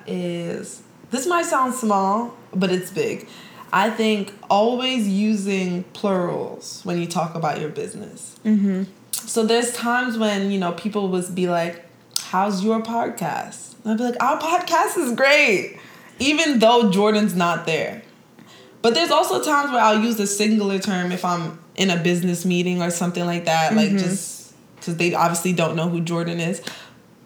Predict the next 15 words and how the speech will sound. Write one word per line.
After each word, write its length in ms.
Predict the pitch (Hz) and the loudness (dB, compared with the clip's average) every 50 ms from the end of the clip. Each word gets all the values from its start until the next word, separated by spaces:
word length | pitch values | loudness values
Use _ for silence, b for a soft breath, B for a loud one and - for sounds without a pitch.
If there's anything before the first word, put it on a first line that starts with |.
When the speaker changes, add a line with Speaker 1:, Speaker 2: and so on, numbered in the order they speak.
| - - - | -18 -6 -4
Speaker 1:
But 500 | 175 156 185 180 170 156 - - - - - - - - _ - | 0 2 4 4 4 4 2 -2 -8 -12 -20 -20 -20 -20 _ -16
for 180 | - - 233 233 | -4 0 2 2
the 100 | 233 226 | 4 4
majority 880 | 226 214 208 196 185 170 185 190 196 202 202 214 208 202 185 - - | 4 4 4 2 0 2 2 2 2 0 0 -2 -4 -4 -6 -6 -4
of 140 | 185 190 185 | -4 -2 -2
the 80 | 190 | -4
time, 320 | 185 - 190 180 180 180 - - | -4 -2 0 0 0 -2 -2 0
I'll 240 | 180 180 190 196 - | 2 2 4 2 2
always 500 | - 175 175 170 170 170 170 170 175 175 | 2 0 0 0 0 -2 -2 -4 -4 -6
say 240 | - 160 156 165 165 | -6 -6 -6 -4 -4
we, 420 | 165 165 170 165 165 165 165 165 - | -4 -4 -4 -2 -4 -4 -4 -4 -4
us, 320 | 160 156 156 165 - - - - | -2 -2 -2 -4 -6 -10 -8 -2
ours. 800 | 156 156 156 151 151 156 160 160 156 156 160 - - - - - | 0 0 0 0 -2 -2 -4 -4 -4 -6 -8 -10 -14 -14 -6 -2
Speaker 2:
Mm-hmm. 320 | 226 226 214 190 196 185 185 | 0 2 2 2 2 2 2
Speaker 1:
Never 420 | 196 208 208 208 208 196 175 - | 2 2 2 2 2 2 2 2